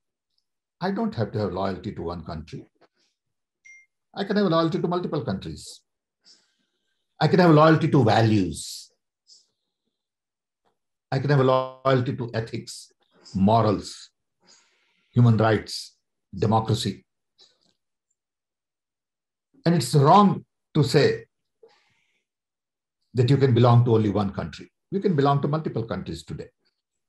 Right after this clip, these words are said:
Okay. So I think I T and telecom has changed the face of India.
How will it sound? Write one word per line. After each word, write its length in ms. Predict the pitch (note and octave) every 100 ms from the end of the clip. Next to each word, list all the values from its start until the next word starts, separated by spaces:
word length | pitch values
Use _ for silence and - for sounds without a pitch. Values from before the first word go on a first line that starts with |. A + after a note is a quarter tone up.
| _ _ _ _ _ _
Okay. 220 | _ - - A3 _ _ _ _ _ _ _ _ _
So 140 | -
I 80 | F3
think 260 | - - - _
I 180 | D#3 E3
T 280 | E3 F#3 E3+
and 140 | C#3+
telecom 540 | D3 D3+ - C#3+ C3+
has 280 | A#2+ C3+ B2
changed 340 | - C#3+ C3 A2
the 60 |
face 300 | - B2+ A2+
of 140 | G2 F#2+
India. 280 | F2+ -